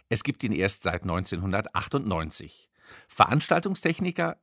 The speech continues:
kann man lernen. An der Oper oder am Theater, beim Radio oder Fernsehen. Die Ausbildung dauert drei Jahre.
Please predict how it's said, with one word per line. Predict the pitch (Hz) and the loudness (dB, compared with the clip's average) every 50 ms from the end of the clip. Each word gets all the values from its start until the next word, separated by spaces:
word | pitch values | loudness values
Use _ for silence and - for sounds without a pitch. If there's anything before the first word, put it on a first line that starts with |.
| _ _ | _ _
kann | - 117 95 | 4 4 6
man | 110 135 160 | 6 6 6
lernen. | 170 135 110 104 90 85 78 69 - _ _ _ _ _ _ | 6 6 6 6 4 2 -2 -6 -8 _ _ _ _ _ _
An | - 98 - | -2 -2 0
der | - - | 0 0
Oper | 113 143 147 - 185 185 208 - - - | 0 0 2 2 0 0 0 -2 -6 -4
oder | 98 95 98 95 110 107 - | -2 0 2 2 0 0 0
am | 101 95 | -2 -2
Theater, | - - - - 107 101 95 - - - - - _ _ _ _ _ | 0 0 0 2 2 2 2 2 -2 -6 -6 -10 _ _ _ _ _
beim | - 85 87 80 | -6 -4 -4 -2
Radio | 76 82 82 90 90 95 107 117 117 113 120 - | 4 6 6 6 6 4 4 4 4 2 2 0
oder | - 101 139 147 | -2 0 0 0
Fernsehen. | - - 113 95 101 90 - 82 - - 80 - - _ _ _ _ _ - - - - - - | 0 0 0 0 0 -2 -2 -4 -6 -10 -12 -16 -18 _ _ _ _ _ -20 -20 -20 -20 -12 -6
Die | - 90 - | -4 0 2
Ausbildung | 95 123 135 - - 180 196 196 196 185 175 | 2 2 2 2 0 0 0 0 0 -2 0
dauert | 143 135 127 127 127 127 - - | 0 0 0 0 -2 -2 -4 -6
drei | - 92 90 98 | -2 2 2 4
Jahre. | 110 113 - 92 87 69 - - | 6 6 4 4 2 -2 -6 -10